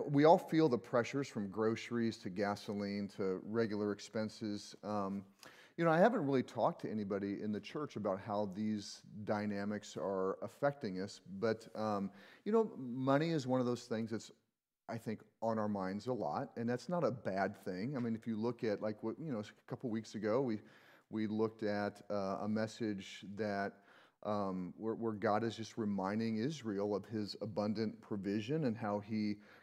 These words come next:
gives us the capacity and the strength to multiply wealth. And so, you know, we work to earn money to provide for our families and the needs around us. And so it's not a bad thing that,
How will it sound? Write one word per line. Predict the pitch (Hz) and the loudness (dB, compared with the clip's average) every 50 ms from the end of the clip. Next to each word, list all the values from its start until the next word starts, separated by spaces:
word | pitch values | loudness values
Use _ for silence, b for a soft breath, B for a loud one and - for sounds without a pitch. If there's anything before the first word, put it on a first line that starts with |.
| B - | B -4
gives | 110 123 131 117 104 117 | 0 2 2 2 2 -2
us | 117 113 - | -2 -2 -4
the | - 110 | -8 -10
capacity | - - - 117 - - 123 110 113 127 - - 139 127 143 156 | -10 -6 -8 -8 -6 -2 -2 0 0 -2 -4 -4 -4 -2 -2 0
and | 143 120 | 0 -2
the | 104 | -2
strength | - - - - 113 107 104 131 165 - - - - | -4 -8 -10 -6 -4 -2 -2 -2 -4 -8 -12 -8 -6
to | 123 | -4
multiply | 101 98 98 107 123 - 135 113 - - 110 120 127 | -2 0 0 0 0 -2 -4 -6 -2 2 2 4 4
wealth. | 120 113 113 127 165 143 - - - - | 2 2 2 2 2 2 -2 -2 -6 -10
And | 101 98 | -10 -10
so, | - - 117 104 101 101 98 B B B B B B B B | -6 -2 0 0 0 0 -2 B B B B B B B B
you | 180 | 0
know, | 180 135 | 2 2
we | 123 117 123 117 | 4 4 4 2
work | 113 107 110 104 95 95 113 139 175 - - - - - | 2 2 0 2 2 4 4 2 2 -2 -8 -16 -12 -6
to | - 113 104 107 107 - - | -2 0 0 0 0 -2 -2
earn | 113 107 104 104 104 - - - | -4 -2 -2 -2 -4 -4 -8 -6
money | - 120 113 113 110 117 151 196 | -4 0 0 2 2 2 2 2
to | - 156 104 | 0 0 -4
provide | 92 104 90 107 104 104 104 | -6 -4 -2 0 -2 -2 -2
for | - 107 | -2 -2
our | 98 98 | -2 -2
families | - - 123 107 117 127 135 147 175 208 190 147 120 | -2 -2 0 0 0 0 0 0 0 -2 -2 -2 -4
and | 107 98 | -4 -2
the | 95 | -2
needs | 98 101 107 113 101 101 | -2 0 -2 -2 0 -2
around | 110 98 101 101 107 120 131 | 0 0 2 2 2 4 2
us. | 156 165 - - | 2 0 0 -2
And | 127 113 | -6 -6
so | - - 123 117 117 | 0 4 6 6 8
it's | 120 123 120 - 135 | 6 6 2 0 2
not | 143 165 156 | 2 4 4
a | 135 175 | 4 2
bad | 131 - 113 107 110 107 104 107 | 4 4 6 8 8 8 6 4
thing | - - - - 104 98 113 143 156 123 | -2 -6 -2 -2 0 0 0 -2 0 0
that, | 117 110 104 92 | 2 2 2 0